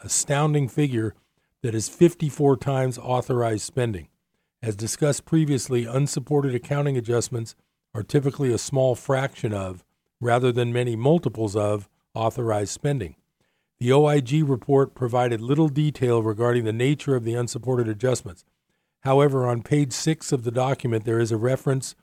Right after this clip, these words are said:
to one hundred and seventy unsupported adjustments that accounted for two point one of the six point five trillion summarized in the report.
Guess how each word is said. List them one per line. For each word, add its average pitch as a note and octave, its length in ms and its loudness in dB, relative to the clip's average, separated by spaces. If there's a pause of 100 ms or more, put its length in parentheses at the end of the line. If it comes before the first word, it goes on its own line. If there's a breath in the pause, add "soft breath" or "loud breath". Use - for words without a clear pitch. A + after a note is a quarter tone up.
(480)
to B2 140 0
one B2 320 4
hundred D#3+ 320 4
and C3+ 160 0
seventy C#3 500 -2
unsupported C3+ 720 0
adjustments A#2+ 720 -2 (380)
that A2+ 100 0
accounted C#3 460 0
for A#2 140 -2
two F3 320 0
point D#3 440 -2
one A#2+ 580 0 (400)
of A2 180 -4
the G#2 100 0
six - 320 -4
point C#3+ 340 -2
five C3 300 -4
trillion C3+ 640 0
summarized B2 640 -6
in A#2 80 -6
the A2 80 -6
report. G2+ 520 -6